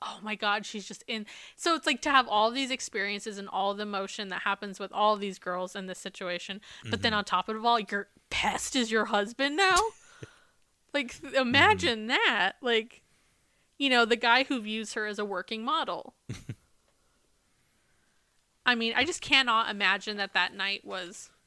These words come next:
Speaker 1: good for her.
Speaker 2: Remotely
Speaker 1: Uh,
Speaker 2: good at
Speaker 1: re-,
Speaker 2: all.
Speaker 1: yeah. Um, she
Speaker 2: Yeah.
Speaker 1: may convince herself that it was,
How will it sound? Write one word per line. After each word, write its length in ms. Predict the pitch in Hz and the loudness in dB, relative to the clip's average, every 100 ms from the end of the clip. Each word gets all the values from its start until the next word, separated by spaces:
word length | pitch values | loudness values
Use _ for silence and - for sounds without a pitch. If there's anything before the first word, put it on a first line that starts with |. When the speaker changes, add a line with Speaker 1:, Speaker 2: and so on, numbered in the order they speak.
| _ _ _ _ _ _ _ _ _ _ _ 202 | _ _ _ _ _ _ _ _ _ _ _ -12
Speaker 1:
good 220 | 190 208 202 | -4 -4 -4
for 160 | 269 | -4
her. 280 | 311 285 302 | 0 0 0
Speaker 2:
Remotely 520 | 214 202 202 202 196 | -2 0 -2 -2 -2
Speaker 1:
Uh, 80 | 233 | 0
Speaker 2:
good 140 | 190 - | 0 0
at 60 | |
Speaker 1:
re-, 100 | 247 | 0
Speaker 2:
all. 60 | 240 - | 0 -4
Speaker 1:
yeah. 300 | 262 226 185 - - | 0 2 2 -2 0
Um, 360 | 233 220 214 | 2 2 0
she 180 | 214 196 | -4 -4
Speaker 2:
Yeah. 40 | 233 | 0
Speaker 1:
may 120 | 226 | -2
convince 440 | - 220 190 202 - | -2 -8 -8 -8 -4
herself 460 | 247 - 247 262 | -6 -2 -2 -2
that 120 | 277 262 | -4 -6
it 80 | 269 | -4
was, 440 | 262 302 302 | -4 -4 -8